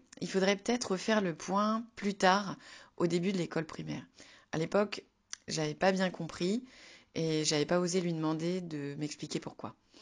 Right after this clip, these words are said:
Aujourd'hui, Ben est au C P et du coup j'y repense et ça m'inquiète, parce que je sais que c'est important, que c'est pour son avenir. Mon mari, lui, il me dit que ça n'a rien à voir de parler et, ou de lire et écrire,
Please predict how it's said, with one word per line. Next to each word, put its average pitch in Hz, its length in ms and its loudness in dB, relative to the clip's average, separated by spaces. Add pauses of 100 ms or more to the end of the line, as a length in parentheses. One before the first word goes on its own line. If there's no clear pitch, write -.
(400)
Aujourd'hui, 170 500 0 (240)
Ben 170 300 6
est 165 160 -4
au - 20 -4
C 151 180 -8
P 175 280 -2
et 156 40 -4
du 147 140 -12
coup - 140 -4
j'y 151 100 0
repense 165 380 -4
et 160 80 -6
ça 135 160 -6
m'inquiète, 135 420 -10 (420)
parce - 160 -8
que 143 120 -4
je 139 120 -2
sais 139 200 -2
que - 80 -6
c'est 143 160 -2
important, - 420 -8 (400)
que - 140 -16
c'est - 140 -6
pour 127 160 -8
son 143 160 0
avenir. 135 360 0 (680)
Mon 160 100 2
mari, 175 300 8
lui, 202 340 2 (520)
il 185 160 2
me 175 120 2
dit 175 120 -2
que - 80 -6
ça 151 140 2
n'a 143 100 2
rien 156 180 0
à 147 120 4
voir 170 240 2
de 143 80 -2
parler 160 640 4
et, - 180 -8
ou 156 160 -4
de 160 120 0
lire 170 280 2
et 147 80 -2
écrire, 202 340 0